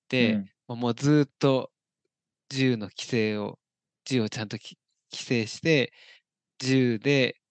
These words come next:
Speaker 1: 子供が命を奪わない社会になるように、まあ、いろんな政治家への働きかけとか、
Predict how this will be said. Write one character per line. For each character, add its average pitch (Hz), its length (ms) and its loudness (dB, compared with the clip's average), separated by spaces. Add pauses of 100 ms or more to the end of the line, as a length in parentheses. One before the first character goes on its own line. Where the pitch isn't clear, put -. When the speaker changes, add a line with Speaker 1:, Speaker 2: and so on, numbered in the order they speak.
Speaker 1:
子 - 160 -8
供 113 240 -6
が 110 140 -6
命 110 320 -8
を 110 40 -4
奪 123 120 -2
わ 127 100 0
な 110 140 -6
い 98 60 -8
社 113 160 -10
会 98 220 -8
に 98 60 -16
な 107 140 -6
る 101 100 -8
よ 95 180 -10
う 101 60 -14
に、 117 260 -6
ま 104 80 -10
あ、 - 60 -10
い 135 120 -4
ろ 127 180 2
ん 123 100 -6
な 120 160 -2
政 117 300 -8
治 120 80 -10
家 117 100 -4
へ 107 40 -2
の 98 60 -10
働 98 340 -10
き - 40 -20
か 104 140 -14
け 104 80 -18
と 101 140 -12
か、 95 260 -10